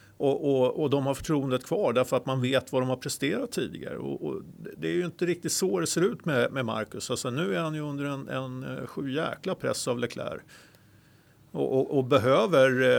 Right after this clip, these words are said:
eh, ta de här poängen, liksom. Men jag, jag, jag skulle inte vilja dra för stora växlar av, av själva avåkningen. För det där, det där är en miss som, eh,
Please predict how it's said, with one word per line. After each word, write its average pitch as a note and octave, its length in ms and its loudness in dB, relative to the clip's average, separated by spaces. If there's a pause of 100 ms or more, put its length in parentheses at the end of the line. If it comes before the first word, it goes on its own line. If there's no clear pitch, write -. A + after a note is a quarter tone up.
eh, A2+ 80 -2 (1160)
ta E3+ 220 6
de G3+ 100 6
här B2 120 4
poängen, G#2 460 -4
liksom. - 260 -14 (100)
Men D3+ 260 4
jag, E3 200 10
jag, E3 360 10
jag D#3 120 4
skulle F#3 120 6
inte C#3 100 2
vilja D3 120 10
dra C3+ 200 6
för C3 120 -2
stora C3 380 2
växlar B2 420 2
av, A2+ 300 0
av A2 160 2
själva A2+ 260 2
avåkningen. A#2+ 720 0
För - 120 -2
det B2+ 100 6
där, C3 220 4
det C3 100 0
där C#3 260 4
är B2 120 2
en A#2 100 -6
miss A2+ 200 -4
som, G#2+ 460 -2
eh, G#2+ 80 -4